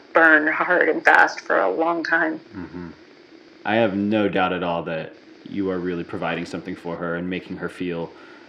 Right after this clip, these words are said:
Speaker 2: cared about and thought about. And I, I think that,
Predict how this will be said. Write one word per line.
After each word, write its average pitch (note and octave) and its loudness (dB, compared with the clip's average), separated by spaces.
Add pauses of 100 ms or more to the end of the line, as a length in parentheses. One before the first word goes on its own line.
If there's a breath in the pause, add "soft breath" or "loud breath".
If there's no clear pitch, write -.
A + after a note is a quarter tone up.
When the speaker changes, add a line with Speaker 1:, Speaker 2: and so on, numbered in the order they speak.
(340 loud breath)
Speaker 2:
cared G2+ 2
about F2 -2
and F#2 -8
thought F#2+ -2
about. E2+ -4 (100)
And F2+ -8
I, F#2 -4
I - -4
think - -6
that, F2+ -6